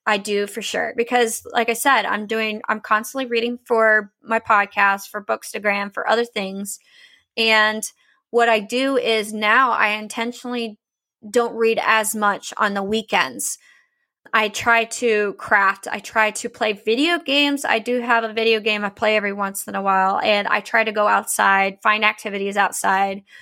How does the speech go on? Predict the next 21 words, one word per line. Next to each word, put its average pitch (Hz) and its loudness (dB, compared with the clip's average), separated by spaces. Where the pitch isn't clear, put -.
I 247 4
just, 240 -4
I 226 0
intentionally 247 -2
do 196 -2
that 196 2
just 220 -4
because 208 -2
it 226 2
helps - -4
me 202 -6
reset. - -2
It 226 0
helps 214 0
me, 220 -2
like, 202 -2
remind 220 2
myself 202 2
that, 202 0
hey, 185 -2
book 233 0